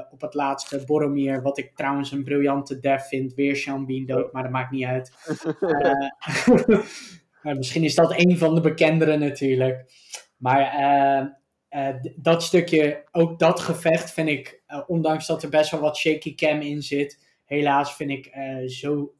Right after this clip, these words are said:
Speaker 1: sterk, eh, gedaan, omdat elke beweging is om te overleven. En dat vind ik in twee en drie wat minder sterk qua gevechten,
Speaker 2: Mhm.
Speaker 1: als ik dat zou, eh,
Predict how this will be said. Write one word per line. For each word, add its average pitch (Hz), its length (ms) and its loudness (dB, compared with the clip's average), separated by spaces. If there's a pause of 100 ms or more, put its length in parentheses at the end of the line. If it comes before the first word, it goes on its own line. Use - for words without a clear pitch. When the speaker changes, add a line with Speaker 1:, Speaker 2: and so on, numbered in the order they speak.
(180)
Speaker 1:
sterk, - 880 -4 (260)
eh, 127 300 -6
gedaan, 131 460 -4
omdat 131 320 -6
elke 147 300 -6
beweging 131 500 -4
is 127 160 -8
om 135 180 -12
te 127 160 -12
overleven. 131 440 -6
En 135 60 -10
dat 147 200 -6
vind 160 140 -4
ik - 320 -10 (240)
in 147 180 -12
twee 170 340 4
en 156 160 -4
drie 165 240 -2
wat 151 200 0
minder 143 380 -2
sterk 175 380 -4
qua 160 220 -2
gevechten, 156 560 -4
Speaker 2:
Mhm. 180 140 -6
Speaker 1:
als 165 140 -12
ik - 80 -20
dat 151 200 -2
zou, 147 380 -4 (380)
eh, 135 400 -4